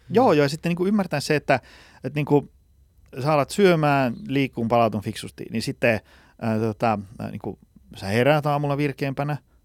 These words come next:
Speaker 1: sun veriarvot paranee, niskahartiaseutu kunnossa,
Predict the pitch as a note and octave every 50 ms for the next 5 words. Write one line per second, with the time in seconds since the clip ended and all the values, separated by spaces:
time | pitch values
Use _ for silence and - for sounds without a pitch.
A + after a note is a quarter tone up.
0 | _ _ - - - - - - - G#2+ G#2+ G#2+ A2 A#2+ C3 C3 C3 C3+ C3+ C#3
1 | - - - B2 B2+ C3 C3+ C3 C3 C3 B2+ A#2 A2+ - - - A2 A#2 A#2 A#2
2 | B2+ A#2+ A#2 A2 B2 A#2 A2+ A2 A2+ G#2 - A#2+ A#2 A#2 A2+ A2+ - - - A#2